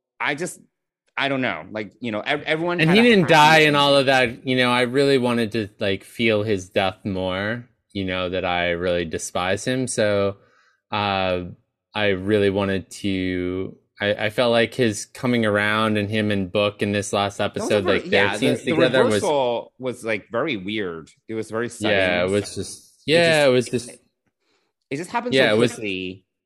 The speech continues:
Speaker 1: because Book was like, what's his, what's his boyfriend's name? Oslo? <laughs> Orson? Tarka's
Speaker 2: Uh, uh,
Speaker 1: boyfriend?
Speaker 2: Oslo or something like that, yeah.
Speaker 1: Something. And Book was like, "He's gone."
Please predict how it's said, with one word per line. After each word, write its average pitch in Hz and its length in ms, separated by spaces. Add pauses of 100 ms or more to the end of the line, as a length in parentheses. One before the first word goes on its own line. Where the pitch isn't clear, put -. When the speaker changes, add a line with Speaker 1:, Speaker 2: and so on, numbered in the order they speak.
Speaker 1:
because 113 240
Book 120 240
was 113 160
like, 101 320 (600)
what's 107 180
his, 110 200
what's 101 240
his 104 300
boyfriend's 107 460
name? 117 420
Oslo? 127 680
<laughs> - 840
Orson? 135 460 (1080)
Tarka's 101 320
Speaker 2:
Uh, - 60
uh, 101 160
Speaker 1:
boyfriend? 117 180
Speaker 2:
Oslo 98 560
or 90 160
something 85 320
like 85 180
that, 82 60
yeah. 78 60
Speaker 1:
Something. 117 460 (680)
And 107 380
Book 107 160
was 101 140
like, 95 140
"He's 104 200
gone." 90 500